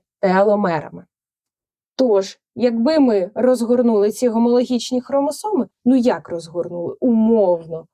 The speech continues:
розгорнули їх, то вони мали б вже ось таку форму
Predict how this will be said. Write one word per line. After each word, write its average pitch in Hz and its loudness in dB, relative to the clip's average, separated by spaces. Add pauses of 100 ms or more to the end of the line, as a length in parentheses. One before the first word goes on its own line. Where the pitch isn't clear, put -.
(120)
розгорнули 175 -2
їх, 311 -4 (380)
то 359 4
вони 196 0
мали 202 0
б 214 -4
вже 190 -2 (260)
ось - -14
таку 302 0
форму 175 0